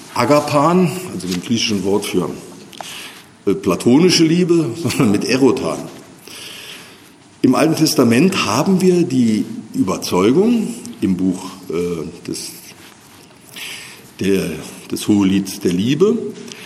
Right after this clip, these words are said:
dass man in der Liebe, die Menschen füreinander empfinden, etwas vom Wesen Gottes begreift. Und in der Auslegung dieses Liedes wird das gerne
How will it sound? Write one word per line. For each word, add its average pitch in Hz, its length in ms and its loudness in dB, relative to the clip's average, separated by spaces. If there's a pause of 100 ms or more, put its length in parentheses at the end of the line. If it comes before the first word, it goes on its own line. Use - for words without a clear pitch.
(400)
dass 131 240 2
man 151 240 2 (640)
in 196 160 4
der 196 100 6
Liebe, 208 400 4
die 165 120 2
Menschen 185 360 4
füreinander 165 800 2 (140)
empfinden, 139 920 0 (920)
etwas - 280 -2
vom 113 260 -2
Wesen 131 360 4
Gottes 117 320 -4
begreift. - 760 -12 (2250)
Und 117 160 -2
in 113 100 0
der 110 160 0
Auslegung 190 680 4
dieses 156 400 -2
Liedes - 760 0
wird 135 140 0
das 147 220 0
gerne 165 520 2